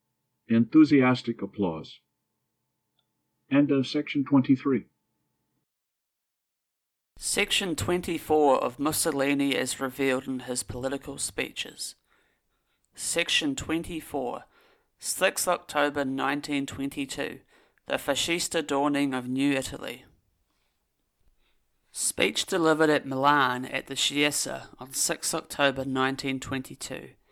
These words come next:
Speaker 2: At the seat of the local fascista group, Antonio Chiesa,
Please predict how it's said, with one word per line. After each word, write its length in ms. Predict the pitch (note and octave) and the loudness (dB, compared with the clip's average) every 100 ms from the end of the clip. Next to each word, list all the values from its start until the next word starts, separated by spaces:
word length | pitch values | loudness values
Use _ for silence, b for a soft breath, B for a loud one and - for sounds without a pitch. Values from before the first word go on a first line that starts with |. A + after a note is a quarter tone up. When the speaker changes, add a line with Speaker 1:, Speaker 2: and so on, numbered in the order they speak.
| _ _ _ _ _ | _ _ _ _ _
Speaker 2:
At 160 | D3+ - | -2 0
the 80 | D3+ | 0
seat 340 | - F3+ F#3 | 2 2 0
of 80 | F#3 | -2
the 80 | D#3+ | 0
local 400 | D3+ D3+ - C#3+ | 2 0 -2 -4
fascista 640 | - C3 - C3+ - C3+ | -4 -2 -2 -2 -4 -6
group, 380 | - C3+ - - _ - | -4 -4 -6 -12 _ -8
Antonio 680 | C#3 C#3 - E3 E3+ C#3+ C3 | -6 -6 0 2 4 2 2
Chiesa, 640 | - C3 B2+ - - - | -2 -4 -6 -6 -6 -10